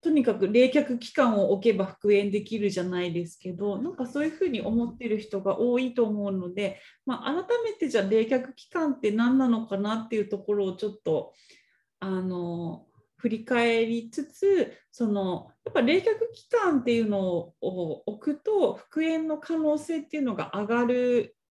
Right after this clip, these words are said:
二つの理由っていうのがあるので、あの、ちょっとそのあたりも話していこうかなと思うんですけど、あの、まあ、冷却期間っていうと、なんかどんなことをイメージしますか？単純に冷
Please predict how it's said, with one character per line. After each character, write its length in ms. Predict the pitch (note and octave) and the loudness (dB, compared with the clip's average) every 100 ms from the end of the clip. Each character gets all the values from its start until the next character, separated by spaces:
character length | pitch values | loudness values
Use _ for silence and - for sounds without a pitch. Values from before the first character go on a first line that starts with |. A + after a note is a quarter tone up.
| _ | _
二 260 | _ - D4 | _ -2 -2
つ 140 | D4 | 0
の 160 | E4 A3+ | -2 0
理 220 | G3+ G#3+ | 0 0
由 140 | A3+ A#3+ | 2 0
っ 20 | |
て 180 | A#3 C4+ | 0 -2
い 60 | |
う 40 | C4+ | 0
の 140 | A#3+ | -2
が 160 | F#3+ F#3 | -2 -6
あ 60 | |
る 160 | F3+ F3+ | -6 -6
の 180 | F3 E3 | -6 -4
で、 360 | G3+ F#3 - - - - | -2 -2 -4 -14 -20 -10
あ 100 | G3+ | -8
の、 80 | G3 | -4
ち 100 | E4 | -2
ょ 40 | |
っ 20 | |
と 80 | A#3 | -2
そ 140 | A3+ | -2
の 160 | G3+ G3+ | -4 -2
あ 60 | G3+ | -2
た 120 | G3+ | -2
り 140 | F3+ | -2
も 140 | F3 E3+ | -4 -4
話 400 | F#3+ F#3+ F#3+ F#3+ | -2 0 0 -2
し 20 | |
て 100 | F3+ | -8
い 100 | F3 | -8
こ 120 | - E3+ | -10 -10
う 60 | |
か 120 | E3+ | -6
な 220 | F3+ F#3 F3+ | -4 -2 -4
と 140 | - | -6
思 260 | F3 F3+ F3+ | -6 -4 -4
う 20 | |
ん 80 | E3+ | -6
で 120 | F3 | -8
す 120 | F3 | -10
け 160 | - F3+ | -16 -14
ど、 380 | F3+ G3 F#3 E3+ - - - _ | -6 -2 -2 -4 -12 -20 -20 _
あ 160 | - G3 | -10 -4
の、 560 | F#3 F#3 F3 F3 E3+ - _ - - _ _ _ _ | -4 -4 -6 -6 -10 -16 _ -20 -20 _ _ _ _
ま 80 | - | -6
あ、 40 | G3 | 0
冷 80 | D#4+ | 4
却 40 | A#4+ B4 C#5 - | 6 6 2 -2
期 160 | - | -10
間 300 | - B4+ F#4 | 0 0 0
っ 20 | C4 _ _ | -4 _ _
て 140 | - A3 | -4 0
い 200 | G#3+ G3+ | 2 0
う 120 | G3 | 0
と、 500 | - B3+ A3+ F3 - _ _ _ _ _ _ _ - | 2 4 4 2 -4 _ _ _ _ _ _ _ -8
な 140 | A#3+ | -6
ん 80 | A#3+ | -4
か 220 | - - - | -6 -6 -10
ど 320 | G#3 D#4 G#4 | -4 -2 -2
ん 40 | |
な 180 | G4+ C4 | 0 -2
こ 180 | - A3 | -2 -6
と 200 | A3 G3 | 0 0
を 40 | |
イ 140 | D#3+ G#3 | 0 0
メ 160 | G#3+ | 2
ー 120 | A3 | 0
ジ 80 | F#3 | -2
し 200 | F#3 F#3+ | -6 -4
ま 120 | F3+ | -4
す 80 | E3+ | -6
か？ 120 | - | -8
単 260 | F#3+ G#3 G3 | -8 -2 -2
純 180 | F#3 F#3 | -2 -4
に 120 | F#3 | 2
冷 100 | A#3 | 4